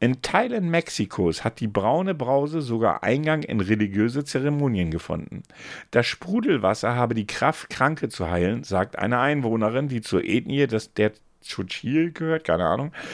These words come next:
gegenüber den New York Times. Einmal habe es ihre Tochter geheilt, die an Brechdurchfall gelitten habe. Die Heilungszeremonie, la la la, und jetzt kommt's, pass auf. Denn das Problem ist, dass in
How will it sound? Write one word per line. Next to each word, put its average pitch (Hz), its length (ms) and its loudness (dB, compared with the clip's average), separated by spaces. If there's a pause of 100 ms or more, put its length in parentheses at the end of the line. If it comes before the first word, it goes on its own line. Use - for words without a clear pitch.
(300)
gegenüber 147 340 2
den 135 160 -2
New 135 120 0
York 135 200 0
Times. 78 460 -4 (340)
Einmal 165 400 2
habe 135 240 2
es 127 140 -4
ihre 117 200 2
Tochter 139 380 0
geheilt, 127 540 0
die 113 120 0
an 110 220 0
Brechdurchfall 101 800 0
gelitten 82 460 -2
habe. 67 380 -4 (680)
Die 113 180 2
Heilungszeremonie, 139 920 0
la 98 180 4
la 95 140 2
la, 110 160 0
und 85 120 -2
jetzt 104 220 2
kommt's, 123 400 0
pass 98 160 0
auf. 110 320 0 (1700)
Denn 135 160 4
das 135 160 0
Problem 151 420 2
ist, 165 280 -2
dass 127 200 2
in 117 380 0